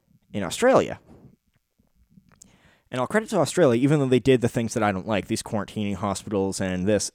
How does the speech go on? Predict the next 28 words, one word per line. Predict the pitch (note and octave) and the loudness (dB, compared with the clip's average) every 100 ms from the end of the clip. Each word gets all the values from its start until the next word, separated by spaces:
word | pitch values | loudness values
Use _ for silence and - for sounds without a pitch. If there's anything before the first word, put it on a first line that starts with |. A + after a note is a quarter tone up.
| _ _ _ _ - | _ _ _ _ -16
eh, | G2 | -14
when | C3+ C3 | -4 -2
they | D3 | 0
did | D3 G3+ | 0 2
it | B3+ | 2
with | C#3+ - | 0 -4
the | A#2+ | -4
military, | A#2+ C#3 A2 - C2 C#2 - _ _ _ _ _ _ _ _ _ - | -2 -2 -2 -4 -10 -12 -16 _ _ _ _ _ _ _ _ _ -8
at | D#3 | -4
least | A#3 - | -4 0
the | A3 | 0
Australian | F3 F3+ E3 D3 B2+ | 0 0 0 0 0
Armed | B2 A#2 | -4 -6
Forces | - E3 D#3 C#3+ A2 G2+ - | -6 2 2 2 -2 -4 -6
had | - B2 A2+ | -6 -4 -4
the | |
dignity | A2+ - B2 C3+ A#2+ | -4 0 2 2 0
to | A2 | -4
treat | - - A2+ _ | -6 -8 -8 _
the | - | -12
citizens | - A2+ G#2+ A2+ G#2 | -4 -2 -2 -4 -4
with | A2 - | -6 -6
respect. | F2+ - - - - - - _ _ _ _ _ _ _ _ _ _ _ _ _ - | -8 -6 -6 -10 -12 -20 -20 _ _ _ _ _ _ _ _ _ _ _ _ _ -6
If | C#3+ | -2
this | G#3+ B3+ | 0 -2
is | B3 | -2
going | F3 C3 A#2 G2+ | 0 2 0 -2
on | C#2 B1+ | -4 -10